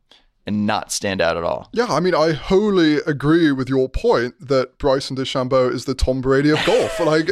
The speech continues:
Speaker 2: y-, you're not gonna, of co-,
Speaker 1: That
Speaker 2: of
Speaker 1: is
Speaker 2: course.
Speaker 1: not what I'm saying.
Speaker 2: <laughs> No, um, look, everybody's a little different, right? Like, it, it goes back to this sort of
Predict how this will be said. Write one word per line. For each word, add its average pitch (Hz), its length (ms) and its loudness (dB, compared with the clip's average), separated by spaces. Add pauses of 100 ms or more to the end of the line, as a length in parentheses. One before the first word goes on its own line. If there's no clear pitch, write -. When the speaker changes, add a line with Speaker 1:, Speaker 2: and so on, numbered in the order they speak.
Speaker 2:
y-, 165 60 4 (140)
you're - 160 2
not 190 180 0
gonna, 175 200 2 (120)
of 165 160 -2
co-, 226 120 0
Speaker 1:
That - 80 2
Speaker 2:
of - 40 -4
Speaker 1:
is - 60 -6
Speaker 2:
course. - 180 2
Speaker 1:
not 180 160 -2
what 160 120 2
I'm 127 200 2
saying. 117 340 0 (360)
Speaker 2:
<laughs> - 380 -16
No, 226 180 2
um, 165 400 0 (160)
look, - 280 -2
everybody's 240 380 -2
a 165 40 0
little 143 180 2
different, - 380 -8
right? 139 300 2
Like, 143 200 0
it, 170 180 2
it 156 100 -2
goes 185 200 2
back 147 240 -2
to 147 60 -10
this 135 140 -4
sort 131 180 -2
of 123 120 -2